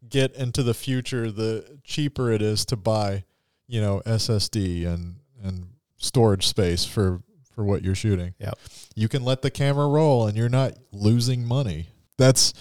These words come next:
Speaker 1: honestly, that's one of the origins of the phrase "time is money,"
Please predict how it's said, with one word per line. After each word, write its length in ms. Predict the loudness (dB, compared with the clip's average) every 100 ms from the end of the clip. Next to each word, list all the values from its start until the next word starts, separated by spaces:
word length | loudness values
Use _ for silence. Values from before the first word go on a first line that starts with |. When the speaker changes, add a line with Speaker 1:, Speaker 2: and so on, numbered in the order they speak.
| -16 -20 _ -4
Speaker 1:
honestly, 460 | 0 0 0 2
that's 240 | 2 2 4
one 200 | 4 4
of 100 | 4
the 440 | 4 4 0 -4 2
origins 560 | 4 4 2 -2 0
of 200 | 0 0
the 140 | 0 0
phrase 420 | 2 2 2 0
"time 340 | 0 0 0
is 140 | -2 -2
money," 440 | -2 -2 -2 -6